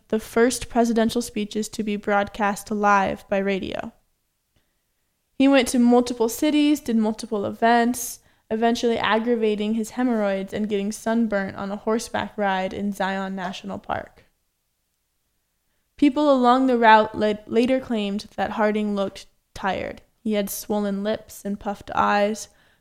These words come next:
but his personal physician claimed he was feeling, quote, "feeling fit and in splendid physical trim." On July fourth, Harding got on the U S S Henderson with his wife,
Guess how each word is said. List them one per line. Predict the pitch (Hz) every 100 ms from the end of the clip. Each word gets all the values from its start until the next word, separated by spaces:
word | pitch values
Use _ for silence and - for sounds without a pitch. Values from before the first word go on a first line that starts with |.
| _
but | 240
his | 233
personal | - 240 247 277 269
physician | 254 214 214 208 214
claimed | - 202 196 202 -
he | - 208 202 _ _
was | 202 196 190 -
feeling, | - 196 196 196 190 208
quote, | - 226 208 - - _ _ _ _ _ _ _ _ -
"feeling | 277 247 240
fit | - 294 311 - - -
and | 220
in | 214 220
splendid | - 240 233 240 233
physical | - 226 226 226 220
trim." | - 196 - 240 _ _ _ _ _ _ _ _ _ _ _ _ _ _ _ _ _ _ _ _ _
On | 247 254 254 - 233
July | 247 240 277 311
fourth, | - 208 202 247 - - _ _
Harding | _ 233 233 220 214 226
got | 214
on | 208 208
the | 208
U | 220 233
S | 226 226
S | 208 -
Henderson | 262 247 226 214 208
with | 208 -
his | 202 -
wife, | 220 226 220 - -